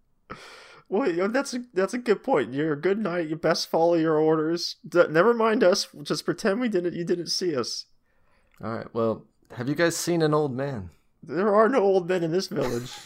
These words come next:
Speaker 2: <laughs>
Speaker 1: Son of a bitch. <laughs> He's, he's gonna keep walking backwards towards <laughs>
Speaker 2: Okay, can smell you later.
Speaker 1: I'm looking for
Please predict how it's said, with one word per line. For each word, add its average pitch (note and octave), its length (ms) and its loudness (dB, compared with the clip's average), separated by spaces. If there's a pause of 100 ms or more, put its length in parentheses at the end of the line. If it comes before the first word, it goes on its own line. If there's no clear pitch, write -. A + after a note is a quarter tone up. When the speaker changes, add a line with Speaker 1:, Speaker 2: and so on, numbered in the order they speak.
(100)
Speaker 2:
<laughs> - 220 -20
Speaker 1:
Son - 260 -10
of A#2+ 80 -6
a G#2+ 80 -4
bitch. D#3 540 -8 (340)
<laughs> G#3+ 60 -2 (3750)
He's, C#3+ 200 -10 (280)
he's C#3+ 160 -8
gonna F#3 180 -2
keep A#2 220 -4
walking A2 340 2
backwards - 640 -10
towards - 340 -6 (360)
<laughs> - 400 -8
Speaker 2:
Okay, A3 240 -2 (160)
can C4 100 -14
smell A#3 340 -8
you A#3 140 -6
later. B3 460 -4 (1500)
Speaker 1:
I'm C3 140 -4
looking C#3+ 300 -2
for G#2+ 320 -6